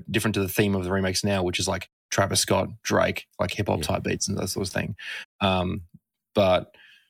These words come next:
Speaker 1: yeah, so twenty nineteen, around the time when covid hit, that's when I jumped in. And, um, uh, that was, th-, I, I just sort of recognized that there was a big opportunity because so many people were just stuck at home,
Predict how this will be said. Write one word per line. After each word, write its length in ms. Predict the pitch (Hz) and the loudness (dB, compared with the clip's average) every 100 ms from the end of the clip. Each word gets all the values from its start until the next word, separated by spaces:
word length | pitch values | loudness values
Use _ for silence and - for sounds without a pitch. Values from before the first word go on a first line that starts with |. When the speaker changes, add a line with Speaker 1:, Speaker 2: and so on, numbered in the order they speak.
| _ _ - | _ _ 0
Speaker 1:
yeah, 300 | 123 113 - | 2 2 2
so 160 | 110 | 2
twenty 200 | 127 139 | 4 4
nineteen, 520 | 120 113 120 117 120 | 6 4 4 4 4
around 220 | 117 104 98 | 2 2 2
the 60 | |
time 140 | 101 95 | 0 0
when 120 | 95 | 2
covid 260 | 104 107 | 2 4
hit, 200 | 113 147 185 - | 2 0 -2 -6
that's 180 | - 101 | -2 0
when 120 | 104 | 0
I 20 | 98 | 0
jumped 300 | 98 95 107 | 0 0 0
in. 220 | 147 165 - | 0 -6 -2
And, 300 | 98 95 95 | 0 2 2
um, 460 | 92 87 87 87 - _ _ _ _ _ | 2 0 -2 -6 -10 _ _ _ _ _
uh, 280 | - 92 92 | 0 2 2
that 140 | 92 98 | 2 2
was, 360 | 95 87 - - - _ _ _ _ _ _ _ - | 2 0 -2 -4 -16 _ _ _ _ _ _ _ 0
th-, 100 | 104 | 4
I, 160 | 104 101 | 6 6
I 40 | |
just 120 | 104 | 4
sort 120 | - 101 | 2 2
of 40 | |
recognized 360 | 98 98 95 92 | 0 2 0 0
that 60 | |
there 80 | 98 | 0
was 100 | 92 | 0
a 20 | |
big 140 | 90 92 | 0 0
opportunity 720 | 90 - 110 107 104 107 - - - | 0 2 2 2 2 0 -4 -16 -6
because 240 | - 98 98 | 0 0 2
so 60 | |
many 120 | 107 90 | 2 2
people 200 | 90 92 | 0 2
were 100 | 90 | 2
just 260 | 90 - | -2 -2
stuck 220 | - 98 | 0 0
at 80 | 95 | 0
home, 400 | 90 98 95 95 | 0 0 0 -2